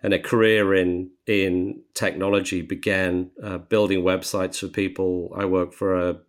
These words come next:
big Sydney company called Brilliant Digital Entertainment. And I wouldn't really describe that as a startup by today's standards, but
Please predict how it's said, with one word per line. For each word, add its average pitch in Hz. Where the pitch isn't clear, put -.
big 95
Sydney 92
company 92
called 87
Brilliant 92
Digital 90
Entertainment. 101
And -
I 107
wouldn't 135
really 110
describe 95
that 92
as 90
a 87
startup 98
by 87
today's 92
standards, 87
but 95